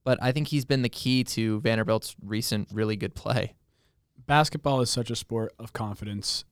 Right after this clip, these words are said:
Speaker 1: Yeah.
Speaker 2: and Jordan Wright just was oozing it <laughs> last Tuesday for uh, <laughs> you know, he, he was, he had such an interplay with the crowd, and it really felt like, um, that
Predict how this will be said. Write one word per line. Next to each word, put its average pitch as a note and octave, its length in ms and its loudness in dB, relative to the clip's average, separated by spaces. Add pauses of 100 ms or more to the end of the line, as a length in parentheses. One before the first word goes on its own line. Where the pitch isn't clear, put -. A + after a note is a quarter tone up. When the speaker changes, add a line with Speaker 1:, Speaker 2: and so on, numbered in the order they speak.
Speaker 1:
Yeah. A2+ 180 2
Speaker 2:
and A2+ 280 0
Jordan C3 360 4
Wright A#2+ 320 4
just - 500 -4 (120)
was A2+ 220 -4 (140)
oozing A#2+ 300 2
it G#2 160 -4 (260)
<laughs> A2+ 300 -6
last B2 460 0
Tuesday A#2+ 380 0
for A2 280 -4 (480)
uh, A2 220 -6 (220)
<laughs> - 220 -8
you C#3+ 120 2
know, A#2 180 2 (400)
he, D#3 220 0
he D#3 160 6
was, D#3 280 4
he D3+ 100 6
had D#3+ 140 8
such F3+ 140 2
an D#3+ 80 0
interplay D3 400 4
with C#3 140 2
the C3 60 0
crowd, A#2 420 2
and B2 100 0
it A2+ 60 -2
really B2+ 240 2
felt B2 300 0
like, A2+ 340 -4 (460)
um, A2 640 2 (720)
that A2+ 380 2